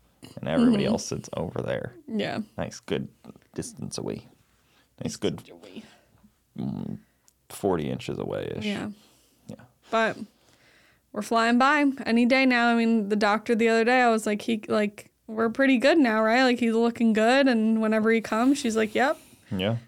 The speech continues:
Speaker 2: Start keeping an eye out for the signs and go from there, so.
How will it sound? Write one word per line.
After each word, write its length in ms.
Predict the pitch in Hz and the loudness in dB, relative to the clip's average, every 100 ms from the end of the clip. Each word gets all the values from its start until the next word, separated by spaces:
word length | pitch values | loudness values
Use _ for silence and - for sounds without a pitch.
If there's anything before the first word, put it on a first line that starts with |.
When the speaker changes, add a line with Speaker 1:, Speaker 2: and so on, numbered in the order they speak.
| - | -14
Speaker 2:
Start 300 | - 220 220 | -4 -4 0
keeping 300 | 247 254 233 | 0 2 2
an 120 | 226 | 2
eye 180 | 220 240 | 2 2
out 180 | 254 240 | 0 2
for 120 | 240 | 0
the 100 | 214 | 0
signs 680 | - 226 240 294 320 269 | 0 0 2 4 4 4
and 440 | 220 214 208 208 202 - _ _ | 2 2 2 0 -2 -8 _ _
go 160 | - 214 | -12 -10
from 220 | 226 240 | -4 -2
there, 280 | 254 254 226 | 0 0 -2
so. 360 | - 226 214 | -6 -6 -4